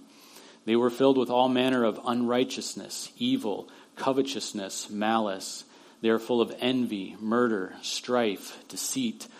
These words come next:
maliciousness. They are gossips, slanderers, haters of God, insolent, haughty, boastful,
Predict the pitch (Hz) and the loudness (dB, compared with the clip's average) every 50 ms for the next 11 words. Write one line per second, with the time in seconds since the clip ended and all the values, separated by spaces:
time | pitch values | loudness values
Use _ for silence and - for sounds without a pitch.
0 | - - - 104 104 98 104 120 120 - - 107 - - - 98 92 92 - - | -20 -12 -4 -4 -2 2 2 2 2 2 -2 -4 -6 -6 -10 -10 -10 -10 -12 -12
1 | - - - - - - - - - - - 107 107 104 98 95 - 120 120 127 | -12 -14 -16 -20 -20 -20 -20 -20 -18 -6 -4 0 0 0 0 0 2 6 6 6
2 | 139 139 - - 101 95 - - - - - - - 123 127 131 139 139 123 110 | 6 6 2 -4 -6 -6 -6 -6 -8 -8 -8 -6 -4 -2 2 4 4 4 4 4
3 | 101 95 90 101 - - - - - - 131 135 139 147 143 131 - 139 123 110 | 2 0 -2 -6 -8 -10 -10 -10 0 4 6 6 6 6 4 2 2 -2 -4 -4
4 | - 107 95 92 87 90 90 - - - 120 131 139 135 - - 101 92 87 90 | -6 -6 -4 -4 -6 -6 -8 -10 -8 -4 0 2 2 2 0 -4 -6 -8 -8 -10
5 | - - - - - - - - - - - 131 135 135 123 101 90 87 - - | -12 -16 -20 -20 -20 -20 -20 -20 -14 -4 0 2 4 4 2 0 -4 -6 -10 -16
6 | 104 92 - 113 120 131 - - - - - 104 101 - | -14 -4 -2 0 0 0 -2 -6 -10 -10 -10 -12 -12 -12